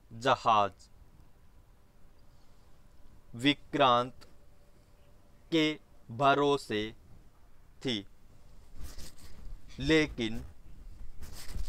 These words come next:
जो सबसे बड़ी चीज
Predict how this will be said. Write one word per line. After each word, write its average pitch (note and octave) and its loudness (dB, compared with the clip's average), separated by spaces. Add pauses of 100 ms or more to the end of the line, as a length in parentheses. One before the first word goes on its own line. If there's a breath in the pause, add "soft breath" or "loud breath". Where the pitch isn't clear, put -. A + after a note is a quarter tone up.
(260)
जो D3+ 8 (1900)
सबसे D#3 2 (720)
बड़ी C3+ 6 (2000)
चीज C#3 2